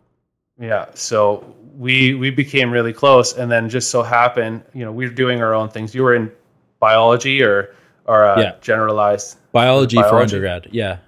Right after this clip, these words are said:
Speaker 2: And I tried to specialize in genetics, but I couldn't get into one course, so, yeah.
Speaker 1: Right.
Speaker 2: Biology.
Speaker 1: And I was doing something similar, but I was in the, uh, like,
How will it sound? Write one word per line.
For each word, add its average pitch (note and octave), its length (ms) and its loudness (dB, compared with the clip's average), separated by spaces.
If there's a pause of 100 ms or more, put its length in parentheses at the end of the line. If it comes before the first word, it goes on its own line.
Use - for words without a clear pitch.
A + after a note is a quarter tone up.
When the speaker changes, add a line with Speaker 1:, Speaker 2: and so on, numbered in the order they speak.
(100)
Speaker 2:
And A2 120 -4
I A2+ 80 -2
tried C#3 280 0
to B2 60 -4
specialize A#2+ 560 0
in A2 100 -2
genetics, G#2+ 500 -4
but G2+ 140 -10
I G2+ 40 -8
couldn't A#2 240 -6
get G2 180 -6
into G2 220 -10
one F2+ 180 -10
course, D#2+ 320 -16
so, D#2+ 340 -18 (400)
yeah. D2 180 -12 (800)
Speaker 1:
Right. - 100 -10
Speaker 2:
Biology. G2+ 340 0
Speaker 1:
And A#2+ 140 0
I B2+ 100 6
was C3+ 200 2
doing B2 300 -2
something A2+ 300 -2
similar, B2 520 0
but G#2 100 -4
I A2+ 100 0
was A#2+ 160 -2
in A#2 160 -8
the, A2 200 -6
uh, G2 520 -2
like, F#2+ 340 -12